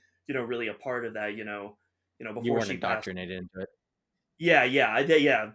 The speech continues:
Speaker 1: yeah, that wasn't really a part of my life at all. That was specifically her and, you know, her family growing up. Yeah, before she, you know, before she passed away, you know, she, you know, she would tell me about stories about, like, this and, you know, how, like, you know, her mom disowned her and, like, how she hasn't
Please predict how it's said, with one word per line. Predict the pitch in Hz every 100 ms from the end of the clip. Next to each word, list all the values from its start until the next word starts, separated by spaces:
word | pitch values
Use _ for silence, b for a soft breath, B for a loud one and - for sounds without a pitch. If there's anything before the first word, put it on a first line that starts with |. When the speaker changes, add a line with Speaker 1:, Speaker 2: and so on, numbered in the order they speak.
| -
Speaker 1:
yeah, | 135 117
that | 135
wasn't | 139 135
really | 120
a | 107
part | 127 117
of |
my | 107
life | 104 107 104
at |
all. | 104 101
That | 101
was | 107 107 -
specifically | - - 127 143 131 120 113 110 - -
her | 143 127 117
and, | 107 107
you | 110
know, | 101 104 _ -
her | 127 120
family | - 113 107 107
growing | 113 104 104
up. | 101 101 _ _ _ _ - -
Yeah, | 131
before | 131 151 151
she, | 147
you | 127 113
know, | 117 110
before | - 139
she | 131 117
passed | 117 104 -
away, | 113 113 104
you | 107
know, | 107 104 104 b b b b
she, | - -
you | 127
know, | 113 107
she | -
would | 127 107
tell | 131 120
me | 117
about | 113 107 104
stories | - 113 110 110
about, | 104 95
like, | 104 -
this | 107 104 117
and, | 107
you |
know, | 98
how, | 104 113 104
like, | 104 104 98 110
you |
know, | 101
her | 98 107
mom | 107 104 107
disowned | 107 107 120 107 107
her | 107 101
and, | 101
like, | 98 101
how | 117
she | 104 120
hasn't | 113 110 110